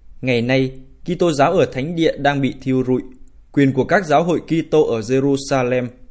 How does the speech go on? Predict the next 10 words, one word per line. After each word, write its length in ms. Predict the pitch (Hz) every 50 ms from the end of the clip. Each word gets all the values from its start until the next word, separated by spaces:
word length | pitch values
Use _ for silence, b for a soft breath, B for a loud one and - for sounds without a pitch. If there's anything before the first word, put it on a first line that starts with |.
| -
đang 300 | - 120 127 127 123 123
bị 140 | 120 117 -
đe 200 | - 117 117 120
dọa. 260 | 107 107 117 113 - - - - - - - - - - - - -
Điều 140 | 135 143 143
này 140 | 143 143 135
không 200 | 139 - 208 190
thể 200 | - 160 120 101
tiếp 240 | - - 185 196 - -
tục. 240 | 131 110 - -